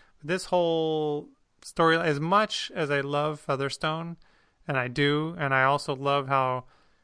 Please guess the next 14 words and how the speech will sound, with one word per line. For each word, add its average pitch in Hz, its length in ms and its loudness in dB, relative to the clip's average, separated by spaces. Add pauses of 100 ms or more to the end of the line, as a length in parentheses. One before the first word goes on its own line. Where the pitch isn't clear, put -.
(160)
masterfully 139 1000 2 (320)
this 139 200 -6
actress 139 500 2
who 143 100 -8
plays 147 380 -2
her 127 380 -4 (520)
plays 139 280 2
both 135 260 0 (160)
the 131 540 -6 (480)
cutting 160 360 2
and 135 160 -4
cruel 156 440 0
and 131 160 -4
ruthless 143 440 -4